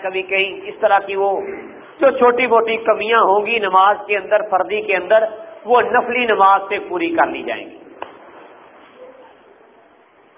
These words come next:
اس کے بعد اگلا حساب ہوگا۔ فرمایا اگر یہ نماز کے حساب میں کامیاب ہو گیا،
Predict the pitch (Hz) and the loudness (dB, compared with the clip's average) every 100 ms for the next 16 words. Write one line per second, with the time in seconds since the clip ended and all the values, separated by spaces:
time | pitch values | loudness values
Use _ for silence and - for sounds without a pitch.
0 | _ _ _ _ _ _ _ - 247 285 | _ _ _ _ _ _ _ -4 0 2
1 | 254 247 262 254 - - - _ _ _ | 4 6 4 2 -6 -16 -20 _ _ _
2 | _ _ _ - 185 208 175 - 160 147 | _ _ _ -8 -2 0 0 -2 -6 -4
3 | 131 113 110 - _ _ _ - 202 220 | -8 -12 -16 -20 _ _ _ -4 4 6
4 | 262 269 - 214 220 165 - - - - | 6 4 -2 0 2 2 0 -6 -18 -20
5 | _ _ 170 196 277 233 208 190 196 220 | _ _ -12 -2 -2 0 -6 2 4 6
6 | 277 277 - 254 240 - 226 233 233 247 | 4 0 -6 -6 -6 0 2 4 0 -6
7 | 254 214 214 220 226 233 254 196 233 247 | -4 0 0 0 0 2 2 2 0 2
8 | 269 277 285 | 4 4 2